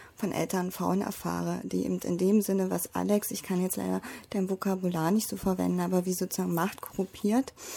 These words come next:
und es sozusagen, ähm, bei den politischen Verhältnissen ganz stark was mit Macht und Nichtmacht zu tun hat. Und da hilft sozusagen die Stärkung der Weiblichkeit nichts, weil das auch wieder zur Machtfrage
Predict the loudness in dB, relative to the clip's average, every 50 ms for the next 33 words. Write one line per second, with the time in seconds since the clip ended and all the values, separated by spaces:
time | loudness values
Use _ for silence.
0 | -10 -12 -12 -14 -14 -10 -2 0 2 2 2 2 0 0 0 -2 -2 0 0 2
1 | 4 4 2 0 -2 -6 -16 -16 -16 -18 -20 -10 -2 0 2 2 2 2 2 2
2 | 0 0 -4 -8 -12 -8 -4 0 2 4 4 4 4 4 4 4 4 4 2 2
3 | 2 0 0 0 2 2 2 2 4 2 0 0 0 -2 -2 0 0 0 -2 -2
4 | -4 -14 -16 -16 -14 -6 -2 0 2 2 2 2 2 2 2 2 2 0 -2 0
5 | 0 0 2 2 2 2 2 0 -2 -4 -2 -2 0 -2 -2 -2 -2 -4 -4 -4
6 | -4 -6 -6 -6 -4 -4 -2 -2 -2 -2 -4 -4 -6 -8 -12 -16 -16 -16 -10 -6
7 | -2 2 4 4 6 6 6 6 6 4 0 -2 -2 0 0 0 2 2 2 2
8 | 0 0 0 0 0 0 2 2 2 2 2 2 0 0 2 0 0 0 -2 -6
9 | -4 -2 -2 -2 0 2 4 4 4 4 2 -2 -4 -6 -6 -6 -10 -20 -20 -20
10 | -18 -16 -16 -18 -18 -12 -4 0 2 4 4 4 2 4 4 4 4 4 4 4
11 | 4 2 2 2 0 0 0 0 -2 -4 -8 -10 -4 -2 0 0 0 0 0 -2
12 | -4